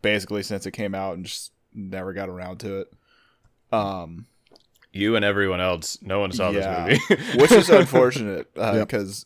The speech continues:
Speaker 1: I, this is, it's the same director that did Ex Machina. That's another good movie that I don't know if it made any money.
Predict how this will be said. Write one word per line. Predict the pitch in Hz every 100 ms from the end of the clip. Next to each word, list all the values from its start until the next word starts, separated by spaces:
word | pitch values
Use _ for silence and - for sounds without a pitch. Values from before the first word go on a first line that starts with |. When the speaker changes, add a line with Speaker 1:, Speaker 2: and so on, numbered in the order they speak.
| -
Speaker 1:
I, | 113
this | 101 143
is, | 180
it's | - 131
the | 156
same | - 196
director | 160 110 123 - 135
that | 120 113
did | 120
Ex | 110 113 -
Machina. | 98 110 120 107 104
That's | 101 117
another | 110 107 101
good | 104 95
movie | 101 98 98
that | 98 -
I | 90
don't | 95 92
know | 98 95
if | 98
it | 82
made | 95 92
any | 71 95
money. | 92 92 92 90